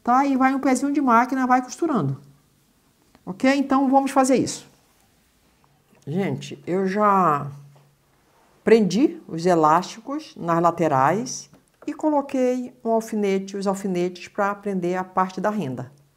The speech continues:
tá? Só até a metade, daqui eu já consigo fazer. Olha, mas eu falo sempre, cada um tem uma forma de costurar, né? De fazer su-,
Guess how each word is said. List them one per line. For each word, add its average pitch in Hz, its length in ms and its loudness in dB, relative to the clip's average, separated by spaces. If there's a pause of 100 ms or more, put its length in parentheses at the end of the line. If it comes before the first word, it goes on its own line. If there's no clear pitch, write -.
(320)
tá? 185 300 -10
Só 294 240 -4
até 302 180 -4
a 285 60 -8
metade, 262 480 -8
daqui 208 260 -10
eu 247 100 -6
já 233 240 -6
consigo 196 600 -10 (400)
fazer. - 420 -14 (360)
Olha, 185 200 0
mas 208 220 0
eu 254 80 -2
falo 254 280 -2
sempre, 151 420 -8
cada 302 360 -2
um 226 160 -4
tem 233 140 -6
uma 233 180 -4
forma 226 400 -6
de 214 80 -10
costurar, 202 720 -6 (160)
né? 143 300 -6 (240)
De 160 100 -14
fazer 180 540 -2
su-, - 180 -18